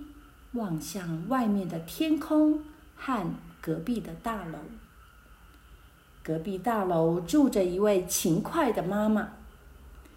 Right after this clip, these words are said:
每天太阳刚出来的时候，她就洗好了全家的衣服，并且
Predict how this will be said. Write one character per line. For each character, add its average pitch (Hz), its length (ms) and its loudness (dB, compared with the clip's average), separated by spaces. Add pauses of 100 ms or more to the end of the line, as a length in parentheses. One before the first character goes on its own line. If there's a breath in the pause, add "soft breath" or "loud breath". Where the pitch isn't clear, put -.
(240 soft breath)
每 185 240 0
天 269 540 2
太 285 260 2
阳 185 320 2
刚 302 220 8
出 370 220 6
来 254 180 6
的 185 120 2
时 185 180 -2
候， 190 440 0 (520 soft breath)
她 - 160 2
就 262 200 6
洗 220 360 4
好 226 260 4
了 156 180 0
全 175 420 0
家 330 260 4
的 285 120 4
衣 233 220 0
服， - 340 -6 (760 soft breath)
并 202 220 0
且 - 340 -6